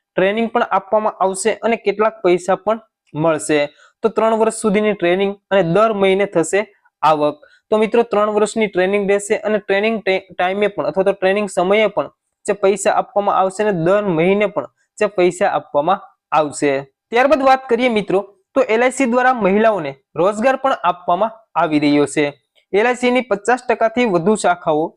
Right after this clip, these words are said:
જે ગ્રામીણ વિસ્તારોમાં છે અને દેશભરમાં ત્રણ હજાર આઠસો થી પણ વધુ શાખાઓ જે વીમા કાર્યક્રમો હાથ ધરવામાં આવે છે. વર્ષ બે હજાર સત્તર માં એલ આઈ સી જે છ લાખ મહિલાઓ એજન્ટો હતા અને હવે તે વધીને તેની સંખ્યા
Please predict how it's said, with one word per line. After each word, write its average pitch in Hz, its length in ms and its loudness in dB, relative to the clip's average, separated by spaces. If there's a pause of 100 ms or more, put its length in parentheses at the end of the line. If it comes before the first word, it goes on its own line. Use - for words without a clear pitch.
જે 226 100 0
ગ્રામીણ 190 380 0
વિસ્તારોમાં 220 500 0
છે 226 320 -2 (220)
અને 247 160 2
દેશભરમાં 196 680 0 (420)
ત્રણ 233 200 2
હજાર 247 240 0
આઠસો 196 500 -2
થી 247 140 -2
પણ 247 180 -2
વધુ 170 340 0
શાખાઓ 175 580 -2 (100)
જે 202 100 2
વીમા 202 280 2
કાર્યક્રમો 185 720 0 (380)
હાથ 170 140 2
ધરવામાં 151 720 0
આવે 147 260 0
છે. 143 340 -2 (440)
વર્ષ 214 260 0
બે 233 120 4
હજાર 240 160 0
સત્તર 220 320 -2
માં 233 140 0
એલ 196 160 2
આઈ 208 80 0
સી 175 200 0
જે 185 160 -2
છ 196 140 -6
લાખ 220 380 0
મહિલાઓ 196 500 0
એજન્ટો 190 420 0
હતા 196 240 -2 (300)
અને 214 180 0
હવે 240 100 2
તે 247 160 -2
વધીને 180 500 0 (340)
તેની 226 160 0
સંખ્યા 196 520 -2